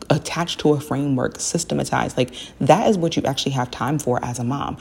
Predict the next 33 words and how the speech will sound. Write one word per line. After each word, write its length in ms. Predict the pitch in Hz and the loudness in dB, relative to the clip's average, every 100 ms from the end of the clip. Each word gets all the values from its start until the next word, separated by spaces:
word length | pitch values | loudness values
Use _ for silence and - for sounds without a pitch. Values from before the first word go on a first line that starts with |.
| - - | -12 -6
because 280 | 170 170 160 | -2 0 2
your 100 | 147 | 0
time 380 | - 143 170 - | -2 -2 0 0
is 180 | 156 143 | -2 -4
very, 520 | 131 139 147 143 139 | -2 -2 0 0 -2
very 420 | 123 127 123 127 - - - | -2 0 2 0 -6 -10 0
limited, 420 | 139 120 - - - - | 2 2 -4 -10 -16 -6
okay? 320 | 120 156 151 156 - - | -4 2 2 2 -6 -6
I've 240 | - 170 180 | 0 0 0
said 260 | - 135 | 0 2
this 120 | 180 180 | 2 0
before, 540 | 160 - 135 147 151 - - | -2 -2 0 2 0 -4 -4
I'ma 180 | 143 135 | 0 0
say 320 | - 131 131 | -2 -2 0
it 80 | 139 | 0
again, 420 | 139 123 135 143 | -2 0 0 0
but 280 | 139 127 - - - - | 0 0 0 -8 -20 -2
if 160 | 160 156 | -2 2
you're 180 | 147 208 | 2 4
a 60 | 247 | 2
mom, 540 | 139 135 165 185 202 - - - - - - | 2 0 0 -2 -4 -8 -20 -20 -20 -10 0
if 160 | 147 | 2
you're 180 | 139 160 | 4 6
a 60 | 170 | 6
woman 480 | 139 139 156 160 139 | 4 2 2 0 0
that 240 | 123 - | 0 0
is 180 | 127 - | -2 -2
married, 560 | 135 180 147 131 131 - - - | 2 4 4 2 -2 -6 -12 -6
um, 420 | 143 135 127 127 - - | -2 0 0 0 -4 0
you 100 | 165 | 4
know, 280 | 156 135 - - - | 4 2 2 2 4
and, 240 | 170 156 156 - | 2 2 2 4
and 280 | 156 147 - | 4 4 0